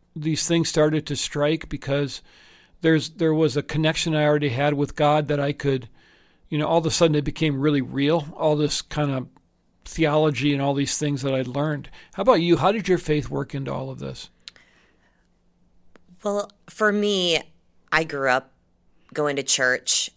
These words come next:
Speaker 2: and so I had always understood what having a relationship would look like for me, um, and knowing that no matter what, um, I can trust that there's, like,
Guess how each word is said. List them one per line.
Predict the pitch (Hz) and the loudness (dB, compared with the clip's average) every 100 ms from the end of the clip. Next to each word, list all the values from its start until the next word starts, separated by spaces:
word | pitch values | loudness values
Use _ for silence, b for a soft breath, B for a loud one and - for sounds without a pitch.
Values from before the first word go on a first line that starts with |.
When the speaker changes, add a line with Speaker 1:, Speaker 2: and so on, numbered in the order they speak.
| _ | _
Speaker 2:
and | 139 139 | -10 -4
so | 160 160 147 147 | 0 2 2 2
I | - 147 | 0 0
had | 143 - | -2 -2
always | - 160 165 170 156 143 135 - - | 0 2 4 4 4 0 0 -2 -2
understood | 147 151 139 - - 156 147 | -4 -2 -2 -4 0 0 0
what | 139 139 | -4 -4
having | - 135 139 143 | 0 0 0 -4
a | 139 | -4
relationship | 135 131 127 123 139 135 123 - 123 113 _ _ _ _ _ | -4 -2 -2 0 -4 -4 -2 0 0 -2 _ _ _ _ _
would | 131 117 | -6 -4
look | 120 135 | -4 0
like | 127 - - | 0 0 -8
for | - 139 | -6 -4
me, | 139 139 147 B B B B B - | -4 -6 -8 B B B B B 0
um, | 151 143 135 | 4 4 2
and | 156 151 | -2 0
knowing | 147 143 151 143 | 2 4 2 2
that | 135 135 131 123 - _ _ _ b b | 2 4 6 4 -2 _ _ _ b b
no | - 160 | -2 0
matter | 160 151 147 156 160 156 | 4 6 8 8 6 2
what, | 139 113 120 127 180 - _ _ _ _ _ _ _ _ b b b b b - | 0 -2 2 2 0 -4 _ _ _ _ _ _ _ _ b b b b b 0
um, | 160 151 135 - | 4 4 2 0
I | 127 | -2
can | 151 151 | 0 -2
trust | 135 - 139 143 - - - - | -4 2 4 6 4 0 -2 -2
that | 139 135 | 0 2
there's, | 139 135 127 | 2 0 0
like, | 143 123 113 | 0 -2 -4